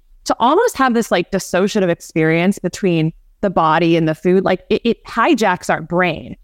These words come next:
to basically just make us want more. It's, high fructose corn syrup, one of the reasons it's so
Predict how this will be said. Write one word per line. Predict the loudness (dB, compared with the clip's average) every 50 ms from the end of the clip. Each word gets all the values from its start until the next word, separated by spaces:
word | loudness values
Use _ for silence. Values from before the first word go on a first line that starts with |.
| _ _ -6
to | -2 0 2
basically | 2 2 0 0 0 0 0 0
just | 0 0 0
make | 2 2 2 2 2 0
us | -2 -2 -2 -2
want | -2 0 0 0 2
more. | 2 2 2 2 2 2
It's, | 0 -4 -6 -8 _ _ _ -10 -10 -10 -8
high | -4 -4 -2 -2
fructose | -2 -2 -4 -2 -2 -2 -4 -4 -4
corn | -2 0 0 0
syrup, | 0 0 0 0 0 0 0
one | 0 2
of | 2
the | 2 2
reasons | 2 2 2 2 2 0
it's | 0 -4 -6 -8 -6
so | -2 0 0 2 2 0 -2